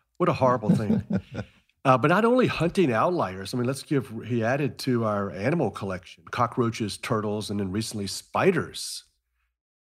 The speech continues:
Speaker 1: What a great analogy that he had in that, uh, podcast about spiders. I mean, it was amazing. I loved it. Um, another great thing, you know, about, um, you can trade a bit larger. You know, I trade five units, whatever that means.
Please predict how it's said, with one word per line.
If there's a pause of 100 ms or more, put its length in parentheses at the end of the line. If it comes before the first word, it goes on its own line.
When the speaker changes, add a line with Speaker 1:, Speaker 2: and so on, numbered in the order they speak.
(140)
Speaker 1:
What
a
great
analogy
that
he
had
in
that, (100)
uh, (100)
podcast
about
spiders.
I
mean,
it
was
amazing.
I
loved
it. (760)
Um, (340)
another
great
thing,
you
know,
about,
um, (760)
you
can
trade
a
bit (200)
larger.
You
know, (300)
I
trade (140)
five
units,
whatever
that
means.